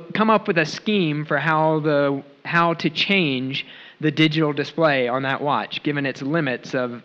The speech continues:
it uses those segments and, uh, certain technical limits,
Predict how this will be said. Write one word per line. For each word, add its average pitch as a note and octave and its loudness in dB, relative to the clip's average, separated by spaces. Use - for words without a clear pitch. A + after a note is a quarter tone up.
it C3+ -8
uses B2+ -6
those B2+ -4
segments B2+ -4
and, A#2 -8
uh, A2+ -2
certain C#3+ 0
technical B2 -4
limits, A2 -8